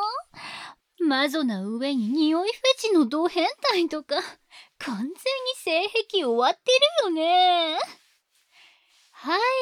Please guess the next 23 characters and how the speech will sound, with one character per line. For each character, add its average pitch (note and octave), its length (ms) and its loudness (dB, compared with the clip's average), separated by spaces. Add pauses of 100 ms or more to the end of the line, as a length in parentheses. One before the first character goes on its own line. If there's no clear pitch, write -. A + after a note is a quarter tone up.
(120)
い、 D4+ 220 4
じ G3+ 120 -4
ゃ F#3 120 -4
ね G3+ 200 -2 (300)
え F4 40 2
よ、 G#3+ 180 0
キ G3+ 580 -2
モ A3 380 0
い F#3 160 -8
な。 F3+ 400 -6 (680)
ほ F#3 260 -4
ら、 F#4 80 0 (560)
つ - 260 -8
ま G3 160 -6
先 G#4+ 240 -4 (260)
攻 - 120 6 (960)
撃。 - 40 -20 (380)
グ A3+ 80 -4
リ B3 180 -2
グ G4 280 0 (3000)
リ。 A#3 120 0
ど B3 420 4
う？ - 40 -20